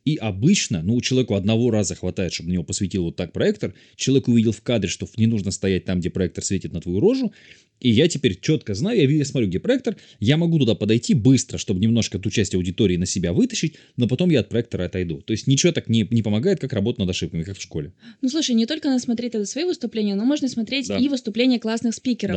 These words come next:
Speaker 1: Да.
Speaker 2: потому что насмотренность, она тоже
Speaker 1: Да.
Speaker 2: влияет на свое. Можно посмотреть, какие они используют шутки с залом, как они импровизируют.
Speaker 1: Да.
Speaker 2: Кстати, поначалу импровизацию можно действительно репетировать. Можно репетировать какие-то шутки, придумывать их, прям записывать, прописывать. И тогда, и чем чаще это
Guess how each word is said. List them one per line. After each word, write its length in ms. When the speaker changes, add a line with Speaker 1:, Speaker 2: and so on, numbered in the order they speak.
Speaker 1:
Да. 40
Speaker 2:
потому 300
что 160
насмотренность, 640
она 320
тоже 340
Speaker 1:
Да. 300
Speaker 2:
влияет 300
на 40
свое. 340
Можно 300
посмотреть, 520
какие 440
они 460
используют 460
шутки 500
с 40
залом, 360
как 160
они 160
импровизируют. 560
Speaker 1:
Да. 100
Speaker 2:
Кстати, 200
поначалу 420
импровизацию 580
можно 240
действительно 380
репетировать. 640
Можно 180
репетировать 540
какие-то 340
шутки, 400
придумывать 540
их, 80
прям 200
записывать, 640
прописывать. 680
И 180
тогда, 380
и 80
чем 240
чаще 380
это 320